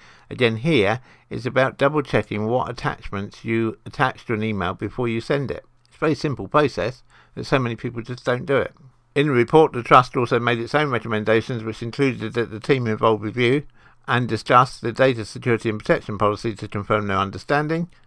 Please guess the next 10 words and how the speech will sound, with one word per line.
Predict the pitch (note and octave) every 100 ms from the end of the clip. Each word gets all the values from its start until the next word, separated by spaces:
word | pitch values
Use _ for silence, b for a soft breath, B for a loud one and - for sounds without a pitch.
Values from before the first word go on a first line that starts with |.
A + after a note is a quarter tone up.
| b b
improve | - B2 E3 C#3
communications | B2+ A#2+ G#2+ A#2+ A2+ A2
within | A2 A#2+ B2+
the | G#2
team | - A#2 A#2+
in | G#2+
respect | G2+ - A#2 -
of |
allocating | G#2+ G2+ G#2 G2 F#2+ F#2
tasks, | - D#3+ D#3+ - -